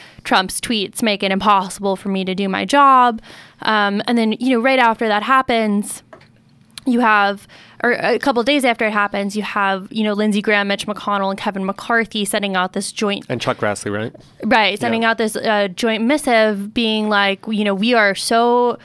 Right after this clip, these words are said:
Speaker 1: lucky to have someone with the integrity of a Bill Barr, almost as lucky as we are to have the great President Donald Trump to have picked him in the first place." Like, clearly doing the work to make sure they're being like,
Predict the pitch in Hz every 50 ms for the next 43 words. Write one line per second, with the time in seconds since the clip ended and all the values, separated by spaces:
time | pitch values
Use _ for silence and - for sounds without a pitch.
0 | - - _ _ _ _ - - 220 226 226 220 214 - - - - - - -
1 | 196 202 - 214 208 - - 214 202 208 202 196 196 196 196 202 208 208 220 214
2 | - 214 208 208 - 247 254 254 240 277 277 277 269 262 254 247 214 233 233 233
3 | 208 220 202 185 175 185 185 185 196 - _ - 240 254 269 269 285 277 - 262
4 | 240 220 220 214 214 208 220 214 208 202 190 196 202 190 190 185 185 185 185 190
5 | - - 185 185 180 180 180 - - - - - _ - - 220 214 - 220 214
6 | 240 240 240 240 240 - - _ _ _ - - _ _ - - 233 226 220 214
7 | 226 220 220 202 - 220 220 220 220 214 202 - - - 220 202 185 185 180 -
8 | - 208 185 - 220 214 196 - 214 202 196 196 185 - 208 190 208 - - -
9 | 214 214 - 220 208 - - 269 262 254 247 240 233 190 233 226 220 214 214 202
10 | 196 208 214 208 202 - - - 226 214 202 196 - - - 208 202 190 202 208
11 | 208 196 202 202 190 190 185 185 180 180 185 185 -